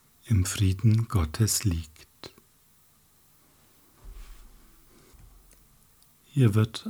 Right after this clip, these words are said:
noch eine andere Komponente des Friedens angesprochen, nämlich dem Frieden, der entsteht, wenn wir uns führen lassen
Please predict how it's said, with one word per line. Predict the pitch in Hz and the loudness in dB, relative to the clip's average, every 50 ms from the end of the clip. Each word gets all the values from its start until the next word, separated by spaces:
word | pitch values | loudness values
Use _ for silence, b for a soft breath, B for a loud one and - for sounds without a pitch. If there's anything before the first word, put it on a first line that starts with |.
| 202 - | -4 0
noch | 117 107 104 - - | 0 0 0 -2 -2
eine | 208 123 110 107 - - | 0 2 4 4 4 4
andere | 113 104 117 120 120 113 107 104 | 6 6 8 8 8 8 6 4
Komponente | 95 - - 107 98 92 - 107 101 98 95 92 92 98 101 - - 117 107 104 | 2 2 2 2 2 2 2 2 4 4 6 6 6 4 2 2 2 2 2 2
des | 101 110 107 - | 2 0 -2 -2
Friedens | - - - 107 95 90 101 110 113 - | -6 -4 -2 -2 2 4 4 2 2 2
angesprochen, | - 107 98 92 90 90 87 - - - - 95 85 - - 98 85 85 85 85 - - _ _ _ _ _ _ _ b b b b b b b b b b b b b b b b _ _ _ _ _ - | 2 2 2 2 2 0 -2 -4 -6 -4 -4 -4 -2 0 -2 -2 0 -2 -4 -6 -10 -16 _ _ _ _ _ _ _ b b b b b b b b b b b b b b b b _ _ _ _ _ 0
nämlich | 175 131 113 101 98 92 92 92 95 - - - - _ _ _ _ _ _ _ _ _ _ _ _ _ _ _ _ _ - | 4 4 6 6 6 6 4 2 0 -6 -12 -18 -20 _ _ _ _ _ _ _ _ _ _ _ _ _ _ _ _ _ -4
dem | 123 107 98 95 | -2 0 0 -2
Frieden, | - - 120 117 113 113 - 120 113 110 | -2 2 2 4 4 6 8 8 10 10
der | 104 101 101 104 | 8 6 4 2
entsteht, | 117 101 95 98 95 95 - - - - 101 101 107 120 127 - - - - - _ _ _ _ _ _ _ _ _ _ _ _ _ _ _ _ _ _ _ _ _ _ _ _ _ _ _ _ _ _ _ - 123 | 2 2 0 0 0 -2 -6 -2 0 2 4 4 4 2 0 -4 -10 -18 -20 -20 _ _ _ _ _ _ _ _ _ _ _ _ _ _ _ _ _ _ _ _ _ _ _ _ _ _ _ _ _ _ _ -4 0
wenn | 113 104 101 107 110 107 98 95 | 2 4 6 6 6 4 4 4
wir | 104 107 107 107 104 107 - - | 4 4 6 4 4 2 -2 -2
uns | - 110 104 107 107 - - - | 0 2 4 4 2 2 -2 -4
führen | - - - 110 107 104 104 104 107 | -6 -2 0 4 4 6 6 6 4
lassen | 104 98 95 95 92 - - - 92 90 87 85 92 104 | 4 4 2 2 0 0 -2 -4 -4 -4 -6 -6 -8 -10